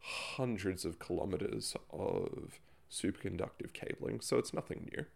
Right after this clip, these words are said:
And there would be research papers comparing model validity for different manufacturers.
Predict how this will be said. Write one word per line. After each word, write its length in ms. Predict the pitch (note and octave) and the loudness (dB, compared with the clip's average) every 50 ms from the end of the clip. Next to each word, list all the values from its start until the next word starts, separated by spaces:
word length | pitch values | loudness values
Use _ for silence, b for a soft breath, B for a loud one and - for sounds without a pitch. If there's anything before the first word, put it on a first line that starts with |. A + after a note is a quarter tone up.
| - _ - - - | -20 _ -20 -6 -2
And 220 | A2 G#2 G#2 A2 | 0 2 4 4
there 100 | C3+ F#3+ | 6 6
would 180 | G#3+ A3 A3 A3 | 4 2 2 2
be 140 | D#3+ C3+ | 2 2
research 420 | A2 G#2+ A2+ B2 - - - - - - | 2 2 0 0 0 -2 -2 -2 -2 -2
papers 500 | - - - - - - - - - - - - - | -2 -2 0 2 0 0 0 -2 -6 -12 -18 -20 -10
comparing 800 | - - G2 - - A2+ G#2 G#2+ G#2 F#2 F2+ - G2 - D#3 - b b b b b b b b b b b - | -6 -6 -6 -2 0 2 4 6 6 6 4 2 0 -4 -4 -8 b b b b b b b b b b b 0
model 340 | - G2+ A2 C#3+ E3+ D3 A#2 | 6 8 8 8 8 6 6
validity 680 | F#2+ G2+ F#2 F#2 G#2 F#2+ F2 - - - - - A#2+ - - - | 6 6 6 6 6 4 4 2 -4 -6 -4 -4 -4 -6 -8 -12
for 200 | - - - C#3 | -16 -2 0 2
different 360 | - - A#2+ - - E3+ - - | 4 4 2 2 2 -2 -2 0
manufacturers. 1000 | A#2 B2 B2 A2 A2+ - - - - - - - - - - - - - - | -2 -2 -2 -4 -2 -2 -2 -2 -2 -6 -10 -10 -10 -10 -10 -12 -10 -10 -10